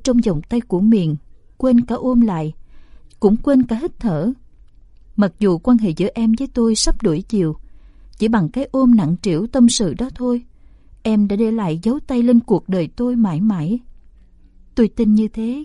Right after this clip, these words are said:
khi đưa mắt buồn rầu, nhìn nắng chiều thiêu thiêu ngủ trên ngọn mồng tơi trước ngõ. Khi Miền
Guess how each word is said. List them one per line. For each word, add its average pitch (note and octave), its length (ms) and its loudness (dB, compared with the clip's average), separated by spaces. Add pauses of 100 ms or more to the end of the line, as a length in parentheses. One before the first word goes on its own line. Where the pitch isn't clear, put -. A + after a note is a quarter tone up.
khi C4 100 -2
đưa A#3 140 2
mắt C4 240 -4
buồn F3+ 280 0
rầu, E3 260 0 (420)
nhìn G3 300 4
nắng A3+ 240 0
chiều F3 240 0
thiêu A#3+ 300 -6
thiêu C4 280 -2
ngủ G3+ 220 2
trên B3 220 0
ngọn E3+ 200 2
mồng E3 180 -2
tơi B3 320 -4
trước - 200 -6
ngõ. F3+ 360 0 (1000)
Khi C4 140 2
Miền G3+ 260 4